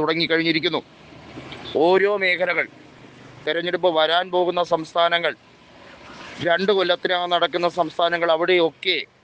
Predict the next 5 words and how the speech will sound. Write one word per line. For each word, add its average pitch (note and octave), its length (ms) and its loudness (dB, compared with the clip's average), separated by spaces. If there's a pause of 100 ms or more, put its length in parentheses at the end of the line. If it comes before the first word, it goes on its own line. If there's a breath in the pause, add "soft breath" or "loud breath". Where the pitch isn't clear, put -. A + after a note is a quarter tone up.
(140)
സീറ്റുകളും F3+ 720 2 (460)
അതുപോലെ E3+ 400 2
തന്നെ E3+ 200 2 (240)
ഡീൽ E3+ 300 2 (200)
പറഞ്ഞുറപ്പിക്കുന്ന E3+ 920 0